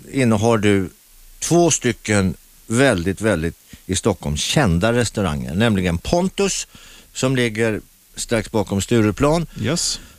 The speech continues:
Speaker 1: och, eh, ett underbart ställe som heter Pontus by the Sea.
Speaker 2: Just det.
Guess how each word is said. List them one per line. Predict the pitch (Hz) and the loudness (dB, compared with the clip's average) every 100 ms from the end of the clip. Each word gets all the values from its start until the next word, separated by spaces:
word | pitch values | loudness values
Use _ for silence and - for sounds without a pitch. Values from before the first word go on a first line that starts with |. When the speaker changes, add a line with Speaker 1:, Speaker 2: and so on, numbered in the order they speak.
| - - - - | -20 -20 -20 -12
Speaker 1:
och, | - 151 123 - - - - - - | 0 0 0 -4 -10 -10 -12 -14 -4
eh, | 110 101 95 92 - | 0 2 0 0 -4
ett | 107 | -4
underbart | - 180 107 104 107 | 0 2 2 0 -2
ställe | - 120 87 82 - | 0 -2 0 -2 -4
som | - 98 | -4 -2
heter | 85 | -4
Pontus | - 92 76 - - | -4 -4 -2 -6 -4
by | 85 | -4
the | 78 | -2
Sea. | - - 110 - - - | -2 -4 -4 -14 -20 -6
Speaker 2:
Just | - 143 - | 2 2 2
det. | 151 | -2